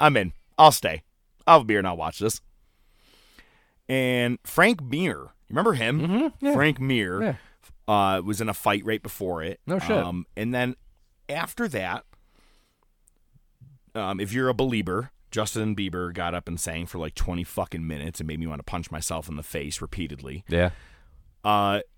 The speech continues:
Speaker 1: here are your commentators for the fight, if this tells you the prestige of Logan Paul's fight.
Speaker 2: I saw one of 'em. <laughs>
Speaker 1: Snoop Dogg,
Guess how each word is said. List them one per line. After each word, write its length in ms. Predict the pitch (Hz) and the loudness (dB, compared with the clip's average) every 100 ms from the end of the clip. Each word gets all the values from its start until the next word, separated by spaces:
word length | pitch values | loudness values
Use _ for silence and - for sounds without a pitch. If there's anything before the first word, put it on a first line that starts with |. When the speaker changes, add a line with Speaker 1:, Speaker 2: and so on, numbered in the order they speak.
| _ | _
Speaker 1:
here 260 | - 190 254 | -6 0 2
are 100 | 277 | 2
your 200 | 247 214 | 2 0
commentators 840 | 202 196 190 180 165 131 131 135 | 4 6 6 4 2 2 0 -2
for 240 | - 147 139 | 0 2 2
the 80 | 113 | 2
fight, 340 | 147 104 76 | 2 2 0
if 140 | 92 - | -10 -4
this 220 | 135 - | -2 -2
tells 340 | 143 139 123 | 0 0 0
you 580 | 123 127 117 113 110 - _ _ _ _ - | -2 -2 -2 -4 -6 -14 _ _ _ _ -12
the 120 | 104 | -8
prestige 720 | 107 - - 113 95 80 71 - | -6 -6 -6 -6 -6 -8 -12 -8
of 180 | 92 | -6
Logan 360 | 92 95 85 87 | -4 -4 -2 -4
Paul's 320 | 90 80 76 | -2 -4 -6
fight. 200 | - - - | -8 -6 2
Speaker 2:
I 140 | 101 | 2
saw 400 | - - 107 104 | 2 4 6 6
one 220 | 95 101 | 4 4
of 380 | 101 110 104 98 - - | 4 4 0 0 -6 0
'em. 720 | 294 277 269 - 330 - 302 - - | 2 2 0 2 0 0 -4 -4 -6
<laughs> 120 | - | -6
Speaker 1:
Snoop 400 | - - 202 - | -4 6 6 10
Dogg, 420 | 165 131 123 139 | 12 12 10 6